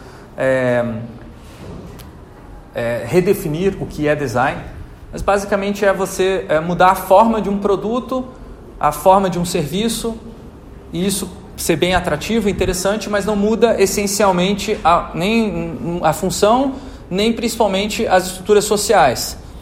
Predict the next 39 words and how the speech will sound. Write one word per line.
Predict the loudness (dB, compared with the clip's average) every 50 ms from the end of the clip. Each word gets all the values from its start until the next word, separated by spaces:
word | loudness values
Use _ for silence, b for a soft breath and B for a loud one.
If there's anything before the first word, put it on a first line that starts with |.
| B B B B B -2
Eu | -2 2
tô | 6 6 6 8
ressaltando, | 6 6 2 2 4 4 4 4 4 4 4 4 4 2 2 2 2 2 0
e, | 0 0
é, | 0 0 2 0 0 0 0 0 -2 -4
até | -2 2 4 4
usando | 4 6 4 2 2
esse | 0 -2 -2
termo | -2 -2 -2 -2
que | -2
não | -2 -2
é | -2
muito | -2 -4 -6
comum, | -6 -4 -4 -2
inovação | 0 2 2 2 2 0 -2 -6 -6
formal, | -4 -4 -2 2 4 4 4 2 0 B B B B B B
para | 2 2 2
distinguir | 2 2 -2 -4 -2 -2 0 0
da | 0 0
inovação | 0 0 2 0 0 0 0 -4 -4
social. | -4 -2 -2 -2 -2 -2 2 4 4 4 4 4 0 B B B B B
Porque | B -6 -4 -4 -4
na | -2 0
maior | 0 0 2
parte | 2 2 2 2 0 -2
das | -4 -4 -2 -2
vezes | 0 0 0 0 -4 -6 -8
que | -8 -8
os | -6
designers | -2 0 2 2 2 0 -4 -6
dizem | -6 -6 -6 -6 -6
que | -8
estão | -6 -6 -6 -4
fazendo | -2 -2 -2 -2 -2 -4 -4
inovação | -4 -2 -2 -2 -2 -4 -6 -10
social, | -10 -10 -10 -8 -4 -2 0 0 0 -2 B B B B B B
eles | -4 -2 -2
estão | -2 -4 -6 -4
fazendo | -2 0 -2 0 0 -4 -4 -4 -6 -8